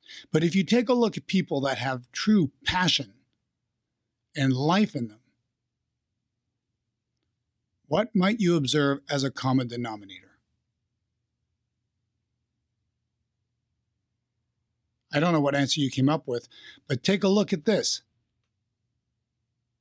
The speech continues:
What they have in common is they have a purpose, a basic purpose. This is what gives them their passion. So Mister Hubbard goes on to say this. He says,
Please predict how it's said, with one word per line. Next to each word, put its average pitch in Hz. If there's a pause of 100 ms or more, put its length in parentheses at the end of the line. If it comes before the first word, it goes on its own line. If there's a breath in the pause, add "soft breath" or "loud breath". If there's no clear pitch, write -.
(180)
What 156
they 208
have 185
in 165
common 156
is 143
they 143
have 160
a 135
purpose, - (720)
a 135
basic 156
purpose. - (220)
This 180
is 151
what 139
gives 135
them 120
their 120
passion. 120 (3500)
So -
Mister 139
Hubbard 139
goes 131
on 131
to 123
say 135
this. 156
He 147
says, 131